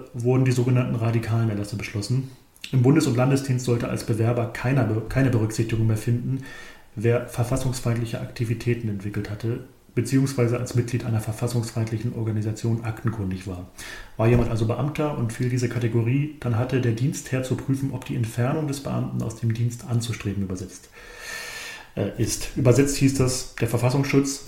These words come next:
also eine Behörde, die personell auch von alten Nazis dominiert war, definierte, wer verfassungstreu war und wer nicht.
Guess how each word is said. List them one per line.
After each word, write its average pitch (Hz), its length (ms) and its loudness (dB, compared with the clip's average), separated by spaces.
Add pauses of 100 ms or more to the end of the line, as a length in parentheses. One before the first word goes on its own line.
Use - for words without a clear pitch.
(120)
also 113 140 0
eine 110 160 2
Behörde, 113 340 4
die 113 140 -2
personell 117 480 4
auch 120 160 -2
von 123 120 0
alten 117 260 -2
Nazis 131 280 2
dominiert 113 400 2
war, 127 80 -4
definierte, 123 560 0
wer 120 120 2
verfassungstreu 120 720 -2
war 110 220 2
und 107 140 -2
wer 107 100 0
nicht. 95 340 -4